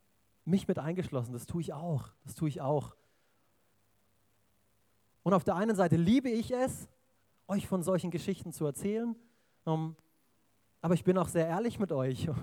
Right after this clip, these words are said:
<laughs> und ich glaube, euch geht's ähnlich. Ähm, dann gibt's auch andere Geschichten, oder nicht? Dann gibt's die Geschichten, wo der Glaube scheinbar nicht funktioniert. Da haben wir für die Person gebetet,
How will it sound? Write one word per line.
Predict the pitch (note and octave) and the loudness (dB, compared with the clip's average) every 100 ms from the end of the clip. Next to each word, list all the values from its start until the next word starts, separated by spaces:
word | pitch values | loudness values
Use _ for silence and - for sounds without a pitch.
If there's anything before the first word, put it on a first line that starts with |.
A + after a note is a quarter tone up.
| - | -8
<laughs> | - _ _ | -16 _ _
und | E3 E3 | 0 0
ich | - | 2
glaube, | E3+ D#3+ E3 | 4 4 4
euch | D#3 | 2
geht's | - D3+ | 0 -2
ähnlich. | E3 F#3 F3 B2+ - _ _ - | 0 2 2 -2 -6 _ _ -4
Ähm, | D#3 D3+ C#3+ - | -2 -2 -6 -4
dann | D#3+ | -2
gibt's | C#3+ - | 0 2
auch | C#3+ | 2
andere | D3+ G#3 A3 | 2 -2 -2
Geschichten, | F#3 - C3+ - A#2+ G#2+ - | -4 -4 -6 -6 -10 -10 -6
oder | C3 | -2
nicht? | C#3 E3 B3 - _ _ _ _ _ _ _ _ _ | 0 0 -2 -8 _ _ _ _ _ _ _ _ _
Dann | D#3+ | -2
gibt's | D#3+ A3 - | 0 0 -2
die | F#3 | 0
Geschichten, | D#3+ G3+ G3+ G3+ | 2 2 0 2
wo | F3+ | 4
der | F3+ | 4
Glaube | F3+ F3+ F#3 | 2 0 2
scheinbar | D#3+ F#3 F#3 F3+ | 2 2 2 2
nicht | A3 - | 2 0
funktioniert. | B3 G#3+ - F3 C3+ A2+ - _ _ _ _ _ - | -4 -4 -2 -2 -2 -4 -12 _ _ _ _ _ -2
Da | E3+ | 2
haben | G3+ | 6
wir | F#3+ | 6
für | G3+ | 6
die | F#3+ | 2
Person | F3 F3 F3+ | 4 4 4
gebetet, | D#3+ D3 F3+ A#3+ - B3+ | 4 6 6 4 0 -2